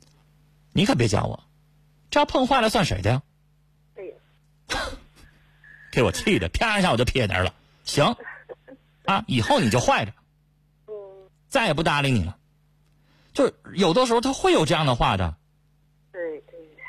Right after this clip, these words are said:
Speaker 1: 但是女士，你要是把你自己的这个性格端出来了之后，可能他以后，假如说他知道了我那次那个事情，他以后他就可能不会敢这么跟你说话。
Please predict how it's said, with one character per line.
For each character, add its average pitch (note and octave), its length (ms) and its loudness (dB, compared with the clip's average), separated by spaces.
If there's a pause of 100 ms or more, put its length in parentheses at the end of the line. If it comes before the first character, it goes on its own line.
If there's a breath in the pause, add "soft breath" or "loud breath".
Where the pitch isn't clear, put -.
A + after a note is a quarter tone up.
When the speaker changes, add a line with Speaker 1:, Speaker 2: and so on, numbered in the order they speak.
(140)
Speaker 1:
但 C4 200 2
是 B3+ 160 2
女 D3+ 160 4
士， - 260 0 (180 loud breath)
你 F3 260 4
要 B3+ 180 4
是 A#3 100 2
把 F3+ 200 0
你 A3 180 0
自 A#3 160 -6
己 A3 140 -2
的 C3 80 -2
这 E3 80 2
个 F3+ 80 4
性 E3+ 180 0
格 D#3 120 4
端 E3 240 2
出 D3+ 80 2
来 C3 100 2
了 C#3+ 80 2
之 C#3 160 2
后， D3+ 220 -2 (680)
可 F#3+ 180 2
能 F#3 240 2 (140)
他 A3 160 0
以 C#3+ 120 2
后， E3+ 240 2 (480)
假 C3+ 240 0
如 E3 60 4
说 G3 260 2 (380)
他 - 120 -4
知 G#3 200 -2
道 F#3+ 140 4
了 E3 60 2
我 A2+ 120 2
那 D3+ 160 2
次 C#3 160 -4
那 C3+ 100 0
个 B2+ 60 2
事 B2 180 2
情， E2+ 160 -2 (320 loud breath)
他 A3 140 0
以 D3 120 4
后 D#3 180 2
他 - 80 0
就 E3+ 100 0
可 - 160 -4
能 A2 140 2
不 A3 220 2
会 G#3+ 140 4
敢 - 320 -4
这 F#3+ 120 0
么 A#2+ 120 2
跟 C#3 200 2
你 F2 80 -2
说 G2 200 0
话。 - 220 -4